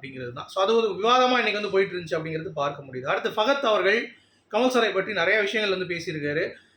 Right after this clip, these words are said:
அதுல மூன்று படங்களை பத்தி பேசியிருக்காரு. என்ன அப்படின்னா, ஃபகத் ஃபாசில் அவர்கள், "நான் ஒரு படம் வந்து அண்டர் வாட்டர் ஷூட் பண்ண போறேன், என்ன பண்றதுன்னு?" கேட்குறப்ப, இப்படி அந்த காலத்துல நாங்க அப்படி பண்ணோம், இந்த காலத்துல இப்படி பண்ணுன்ற மாதிரி ஐடியா கொடுத்தாரு. இன்னொன்னு,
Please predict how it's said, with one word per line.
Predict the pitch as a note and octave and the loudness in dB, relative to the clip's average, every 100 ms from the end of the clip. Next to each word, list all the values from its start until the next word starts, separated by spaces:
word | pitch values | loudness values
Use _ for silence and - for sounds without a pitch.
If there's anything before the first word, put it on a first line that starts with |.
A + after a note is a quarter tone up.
| _ | _
அதுல | G3 A#3 B3 | 0 2 2
மூன்று | A3 C#4 C4 | 2 2 4
படங்களை | A3+ A#3+ A#3+ | 2 2 2
பத்தி | G#3+ G3+ | 2 -2
பேசியிருக்காரு. | F#3 F#3 - D#3+ D#3+ | 0 -2 -2 -2 0
என்ன | D#3 F3 | 0 -4
அப்படின்னா, | D#3 E3 F#3+ | -4 -4 0
ஃபகத் | F3 F3 | 0 0
ஃபாசில் | E3+ D#3+ D#3 | -2 -2 -6
அவர்கள், | D3 E3 G#3 F#3 D#3 - _ _ _ _ _ _ - | -2 0 0 0 -2 -8 _ _ _ _ _ _ -6
"நான் | D#3+ D#3+ | 0 2
ஒரு | D#3 D#3 | 0 0
படம் | E3 F#3+ | 2 2
வந்து | F3+ F#3 | 2 2
அண்டர் | E3 G3 | 2 4
வாட்டர் | F#3+ E3 D3+ | 4 2 -4
ஷூட் | F#3+ | -8
பண்ண | E3+ D#3 | -6 -8
போறேன், | D3 D3 | -4 -4
என்ன | F3 | -4
பண்றதுன்னு?" | E3 D#3 E3 D3+ | -4 -4 -4 -6
கேட்குறப்ப, | D3 - - | -2 -4 -2
இப்படி | - - B3+ B3 - | -6 -4 -2 -2 -4
அந்த | - E3+ G#3+ | -8 -4 2
காலத்துல | A#3+ B3+ | 4 4
நாங்க | B3+ G3+ | 4 2
அப்படி | D#3+ G3 | 2 0
பண்ணோம், | F3+ D#3+ F#3+ A3 | -2 -2 -4 -4
இந்த | A3+ | -2
காலத்துல | A3+ A3+ | 0 0
இப்படி | A3 G3 A#3+ | -4 -4 -4
பண்ணுன்ற | G#3+ F#3+ F3+ | -4 -6 -6
மாதிரி | F3 F3 | -2 0
ஐடியா | F3 E3+ | 2 0
கொடுத்தாரு. | D3+ - C#3+ D3 D3+ D3 - - - | -2 -8 -6 -2 -2 -4 -16 -20 -8
இன்னொன்னு, | A#3+ D4+ C#4+ A#3 A#3 | -2 2 4 4 2